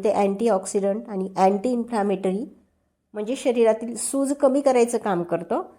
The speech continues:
आणि जिथे जिथे कफ वाढलेला आहे तिथे तिथे शरीरामध्ये सूज निर्माण होत असते.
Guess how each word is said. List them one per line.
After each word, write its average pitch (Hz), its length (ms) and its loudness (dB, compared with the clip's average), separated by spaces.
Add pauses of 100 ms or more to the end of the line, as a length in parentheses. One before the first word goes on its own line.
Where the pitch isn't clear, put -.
(340)
आणि 190 180 -4
जिथे 214 340 -6
जिथे 240 280 -2
कफ 262 340 2
वाढलेला 208 400 2
आहे 220 280 0
तिथे 226 280 -2
तिथे 202 240 0
शरीरामध्ये 190 640 0
सूज 226 320 0
निर्माण 190 400 2
होत 190 180 -2
असते. 190 340 0